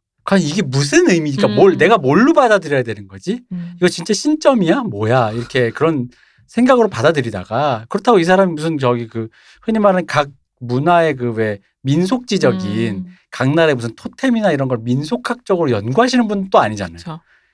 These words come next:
Speaker 1: 그러니까 그러면 이-, 이거 민속학도 아닌 것이 이거 뭐, 이거 뭐, 뭐라고 해야 돼?라는 느낌이
Speaker 2: 음.
Speaker 1: 있잖아요. 그럼 이거 결국 사실 이게 종교적으로 말하면 이단인 거거든요. <laughs> 이,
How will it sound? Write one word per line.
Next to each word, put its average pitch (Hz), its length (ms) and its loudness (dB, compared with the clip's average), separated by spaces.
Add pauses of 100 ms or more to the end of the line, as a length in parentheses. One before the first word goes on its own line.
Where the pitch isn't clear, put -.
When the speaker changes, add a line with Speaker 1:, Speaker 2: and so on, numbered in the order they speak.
(160)
Speaker 1:
그러니까 185 140 -2
그러면 220 220 2
이-, 160 240 -12
이거 165 100 -6
민속학도 139 680 -2
아닌 107 240 -2
것이 92 380 -10 (100)
이거 202 200 2
뭐, 156 380 -2
이거 185 160 -4
뭐, 131 220 -4
뭐라고 160 400 2
해야 208 140 4
돼?라는 127 360 0
느낌이 113 340 -12
Speaker 2:
음. 95 40 -6
Speaker 1:
있잖아요. 92 500 -12 (100)
그럼 185 200 -4
이거 196 200 4
결국 180 360 0
사실 220 240 -2
이게 165 100 -6
종교적으로 180 460 2
말하면 147 240 2
이단인 127 360 0
거거든요. 95 380 -14 (560)
<laughs> - 1600 -10
이, 156 320 -12